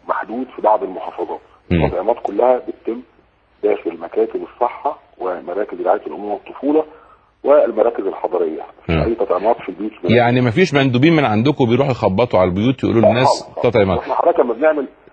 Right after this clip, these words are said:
Speaker 1: حضرتك لما
Speaker 2: لا،
Speaker 1: بنعمل
Speaker 2: بس
Speaker 1: أي
Speaker 2: لحظة،
Speaker 1: حاجة.
Speaker 2: لحظة يا دكتور عمرو، عشان أنا برضو نوضح للناس، دي نقطة مهمة. يعني دلوقتي اللي يروح يخبط، أصل في ناس كتير كلموني في التليفونات يقولوا لي
Speaker 1: اتفضل.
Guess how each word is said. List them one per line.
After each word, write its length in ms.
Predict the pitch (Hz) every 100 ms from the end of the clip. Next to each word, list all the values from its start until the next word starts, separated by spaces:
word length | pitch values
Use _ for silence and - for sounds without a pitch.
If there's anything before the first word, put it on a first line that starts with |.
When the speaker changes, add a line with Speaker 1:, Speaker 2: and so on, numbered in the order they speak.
| _ _ -
Speaker 1:
حضرتك 280 | - 120 139
لما 120 | 107
Speaker 2:
لا، 60 |
Speaker 1:
بنعمل 220 | - 165 170
Speaker 2:
بس 160 | 170
Speaker 1:
أي 60 | 190
Speaker 2:
لحظة، 200 | 202 160
Speaker 1:
حاجة. 100 | 175
Speaker 2:
لحظة 180 | 170 139
يا 60 |
دكتور 160 | 107 123
عمرو، 200 | 117 104
عشان 220 | 104 135
أنا 100 | 160
برضو 240 | 156 147
نوضح 320 | 143 160 135 120
للناس، 260 | 120 143
دي 120 | 123
نقطة 240 | 135 160 123
مهمة. 340 | 110 110 92
يعني 180 | 104 120
دلوقتي 360 | 143 170 170 135
اللي 100 | 135
يروح 180 | 165
يخبط، 400 | 160 127 165 139
أصل 260 | - 110 139
في 100 | 156
ناس 140 | 165
كتير 180 | - 151
كلموني 400 | 147 131 131 147
في 60 | 117
التليفونات 580 | 101 104 98 120 139 120
يقولوا 260 | 117 151
لي 60 | 151
Speaker 1:
اتفضل. 200 | -